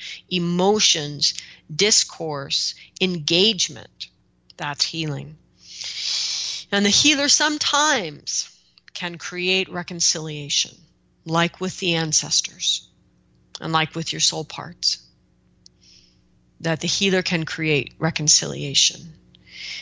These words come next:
And when we finally learn to really rise up and be vehicles for the healing energy wanting to move through us in our time,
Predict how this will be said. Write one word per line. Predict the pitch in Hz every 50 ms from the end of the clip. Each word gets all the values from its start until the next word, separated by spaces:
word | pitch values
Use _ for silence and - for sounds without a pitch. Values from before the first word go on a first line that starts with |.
| - -
And | - 180 180 190 190
when | 196 202 208 208
we | 208 226 214
finally | - - - - 208 214 233 247 247 240 233 226 220
learn | 208 202 196 196 196 196 196 185 180 170 160
to | 151 - - 196
really | 190 190 190 220 226 226 226 214 220 208
rise | 180 190 180 175 175 175 165 -
up | 165 156 147 - - - - -
and | - 170 165 160
be | 151 180 190 196
vehicles | 180 160 156 180 180 180 170 - - - 151 156 -
for | - - 175
the | 151 156
healing | 160 - - 196 190 185 175 170 170
energy | 165 165 165 165 160 165 160
wanting | 156 160 170 175 185 196 208 - 226 226 214
to | 214
move | 190 180 190 208 233 247 254
through | - - - 254 247 233 202
us | 170 147 139 151 - -
in | - - 170 170 170
our | 160 165 170 175 175
time, | 180 - - 220 247 247 214 165 147 147 147 151